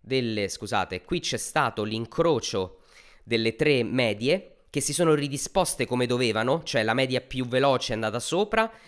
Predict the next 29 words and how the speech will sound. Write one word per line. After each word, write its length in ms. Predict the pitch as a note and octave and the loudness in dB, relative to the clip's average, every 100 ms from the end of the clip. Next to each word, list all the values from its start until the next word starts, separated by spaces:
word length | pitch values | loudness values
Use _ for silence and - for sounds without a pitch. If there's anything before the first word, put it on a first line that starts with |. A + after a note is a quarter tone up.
| - | -8
la 120 | A#2+ | -2
media 240 | C3+ C3+ C3+ | 2 2 2
cinquantacinque 920 | - C3 C3+ B2 C3+ - C3+ A#2+ A#2 | 0 -2 0 0 -2 -4 -4 -2 -2
in 60 | |
mezzo 520 | B2 D3+ F3 F3 G3+ G3+ | 0 0 -2 -4 -4 -2
e 60 | |
la 80 | B2+ | -2
media 260 | C#3 C3 B2 | 0 0 -2
cento 420 | - D3+ C3+ A#2 | 0 -2 -2 -4
sotto. 540 | - A2+ - - F3 - - - | -4 -4 -2 -2 -2 -4 -20 -4
Vedete 280 | B2 D3 B2+ | 0 2 4
l'angolo 440 | C#3 D#3 C#3+ C#3+ | 6 6 4 2
di 120 | C3+ | 2
inclinazione 760 | C3+ - C3 B2+ B2+ - D3 C3 | -2 -4 -2 -2 -2 0 0 2
è 20 | |
anche 340 | B2+ B2 - A#2 | 0 0 -6 -6
buono 340 | C3 C3 A2+ | 0 0 2
e 60 | A2+ | 0
da 140 | B2 | -2
questo 320 | F3 F#3 - | -2 -4 -2
momento 380 | D#3+ D3 D3+ - | -2 0 -2 -4
in 120 | D#3 | -4
poi 200 | D#3+ G3+ | 0 0
infatti 420 | F#3+ - E3 - | 0 0 0 0
il 80 | G3+ | -4
prezzo 600 | - F3 F3 - G3 F#3+ - - _ | 0 0 0 -4 -4 -4 -10 -20 _
ha 100 | - | -10
cominciato 640 | - E3 E3+ - D#3+ D#3+ D#3 | -2 0 0 0 0 2 0
a, 160 | C#3+ | 0